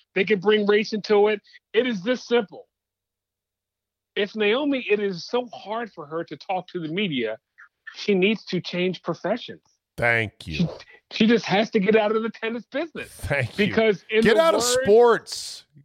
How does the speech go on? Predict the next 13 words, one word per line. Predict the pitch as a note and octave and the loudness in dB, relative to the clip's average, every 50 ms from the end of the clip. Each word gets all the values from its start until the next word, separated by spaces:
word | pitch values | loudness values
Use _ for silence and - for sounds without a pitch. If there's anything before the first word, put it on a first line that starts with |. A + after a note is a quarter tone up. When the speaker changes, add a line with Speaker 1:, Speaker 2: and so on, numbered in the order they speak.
| _ _ - | _ _ -4
Speaker 1:
Yes, | D4 F#4 G#4+ G#4+ - - - _ _ - | -4 -4 -4 -4 -8 -10 -16 _ _ -4
because | A#3+ A3 - - C4+ C4 B3+ G#3+ - - _ _ _ _ _ _ _ _ _ _ G#3+ | -2 -2 0 2 2 2 2 0 -6 -16 _ _ _ _ _ _ _ _ _ _ -2
in | A3 A#3 | 0 2
the | A3+ A3+ A3 | 2 2 2
words | F#3+ G#3+ A3+ A#3+ B3 B3+ B3+ A3+ - - - | 2 2 2 4 4 2 0 -4 -8 -6 -2
of, | A3 G#3+ G#3+ G#3 F#3+ - _ _ - | 0 2 2 0 -2 -6 _ _ -6
uh, | G3+ G3 F#3+ F#3 E3+ D#3+ | -4 -4 -2 -4 -4 -2
what's | F#3+ A3+ A3+ | -2 -2 -2
his | - G#3 F#3+ | -2 -8 -4
name | A3+ A3 A3 | -2 -2 -2
from | - G#3 G#3 | -4 -4 -6
The | G3 F3 | -6 -2
Godfather, | G3 G#3+ A#3+ C4 A#3+ _ F3+ D#3+ D3+ D#3 D#3 F3+ F#3+ | -2 -2 -2 -2 -6 _ -6 -4 -4 -4 -4 -6 -8